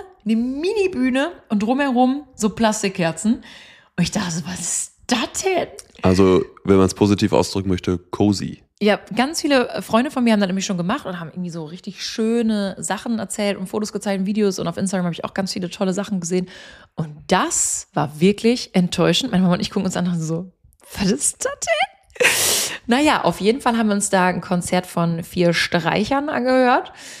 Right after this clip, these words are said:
Speaker 1: Ähm, und das muss ich sagen, war wirklich schön. Wir hatten Musik von Queen und Beatles.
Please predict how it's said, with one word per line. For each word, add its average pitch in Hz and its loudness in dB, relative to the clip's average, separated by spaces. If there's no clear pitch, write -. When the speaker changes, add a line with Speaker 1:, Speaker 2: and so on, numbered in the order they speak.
Speaker 1:
Ähm, 202 0
und 190 4
das 151 -2
muss 180 -4
ich 185 -6
sagen, 160 0
war 143 -8
wirklich 160 -6
schön. 165 -2
Wir 170 -8
hatten 165 -12
Musik 160 -8
von 175 -8
Queen 165 -6
und 175 -8
Beatles. 175 -4